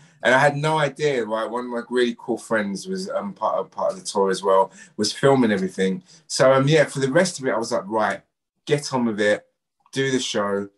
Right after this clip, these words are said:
perform, be professional." I didn't wanna keep staring at her throughout the concert, like, do you know what I mean, and whatever. But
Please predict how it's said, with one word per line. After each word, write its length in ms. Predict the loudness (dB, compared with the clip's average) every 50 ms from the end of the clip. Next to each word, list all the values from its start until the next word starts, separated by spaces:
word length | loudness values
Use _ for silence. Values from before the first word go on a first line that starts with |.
| _ _ _ _ _
perform, 680 | -20 -18 -12 -2 2 2 4 4 2 0 -2 -4 -4 _ -2
be 100 | -2 -2
professional." 460 | -2 -4 -4 -4 -2 -2 0 0 0
I 40 | 0
didn't 120 | 0 0
wanna 120 | 0 -2 -2
keep 200 | -4 -6 -10 -8
staring 420 | -8 -2 0 0 2 2 0 -2
at 140 | -4 -6 -6
her 80 | -6 -6
throughout 460 | -6 -4 -2 0 0 0 0 -2 _ _ -20 -20 -20 _ -14
the 80 | -12
concert, 560 | -10 -6 -4 -4 -4 -4 -2 0 0 0 0 0
like, 220 | -2 -4 -4 -4
do 80 | -4 -4
you 40 |
know 40 | -4
what 60 | -2
I 20 | -2
mean, 140 | -2 -2 -2
and 100 | -4 -4
whatever. 280 | -2 -2 -4 -4 -4
But 300 | -4 -2 -2 -2 -2 -4